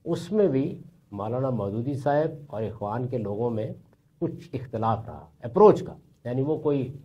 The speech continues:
ऐसा बड़ा इख्तलाफ नहीं। तो मौलाना सैयद अबुल्ला साहब मौदूदी ने जब इसकी इब्तदा की, तो उसमें जिस तहरीर को, उनके बारे में एक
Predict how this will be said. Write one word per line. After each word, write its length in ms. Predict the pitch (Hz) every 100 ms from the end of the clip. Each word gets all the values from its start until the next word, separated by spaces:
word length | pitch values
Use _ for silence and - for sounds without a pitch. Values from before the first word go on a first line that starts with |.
| -
ऐसा 260 | 143 135
बड़ा 200 | 123 104
इख्तलाफ 480 | 98 90 101 90 -
नहीं। 140 | 95 - _ _ _ _ _ _ _ _ _ _ _ _ _ _ _ _ _ _ _ _
तो 60 | 113
मौलाना 400 | 117 165 226 240
सैयद 340 | - 208 233
अबुल्ला 300 | 208 220 214
साहब 260 | - 196 170
मौदूदी 480 | 123 117 170 240
ने 160 | 214 165
जब 200 | 147 127
इसकी 260 | 127 - 127
इब्तदा 380 | 107 98 104 123
की, 240 | 123 104 - - _ _ _ _ _ _ _ _ -
तो 80 | -
उसमें 800 | 170 165 196 208 208 208 - 131
जिस 340 | 135 - -
तहरीर 480 | - 107 127 202 -
को, 240 | - 90 - - _ _ _ _ _ _ _ _ _ -
उनके 240 | 147 151
बारे 280 | 143 131 156
में 160 | 156 147
एक 320 | 135 131 131